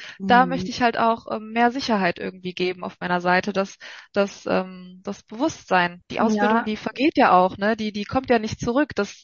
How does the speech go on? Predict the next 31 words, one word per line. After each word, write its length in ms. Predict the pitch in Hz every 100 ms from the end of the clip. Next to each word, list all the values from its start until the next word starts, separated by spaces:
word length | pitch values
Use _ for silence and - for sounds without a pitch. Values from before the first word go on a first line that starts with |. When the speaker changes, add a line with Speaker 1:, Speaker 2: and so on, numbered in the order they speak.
| -
Speaker 1:
man 180 | 202 208
sollte 240 | 214 226
das 200 | 226 220 240
nutzen 420 | 294 - 220 208
und, 240 | 190 196 - - - - -
ähm, 400 | 190 190 185 190
versuchen, 280 | 220 202 226
Speaker 2:
Ja. 160 | 220
Speaker 1:
wirklich 260 | 220 - -
das 100 | - -
Beste 320 | 254 - 214
aus 120 | 208
den 140 | 226
drei 200 | 220 220
Jahren 220 | 220 214 214
rauszuziehen. 800 | 220 240 - _ - 165 180 - _ _ _ _ _
Speaker 2:
Genau. 320 | 294 247 170 _ - _
Speaker 3:
Also 200 | 226 226 220
Speaker 2:
Ja. 60 |
Speaker 3:
die 80 | 220
Speaker 2:
Man 160 | 190 208
ist 0 |
Speaker 3:
größte 160 | - -
Speaker 2:
schon 80 | 277
ein 40 |
bisschen 240 | 262 254 277
Speaker 3:
Angst 100 | 262
Speaker 2:
verantwortlich 800 | - 147 196 - 170 160 165 -
für 80 | 160
seine 280 | 160 160
Lernzeit. 680 | 147 143 143 143 - 127 -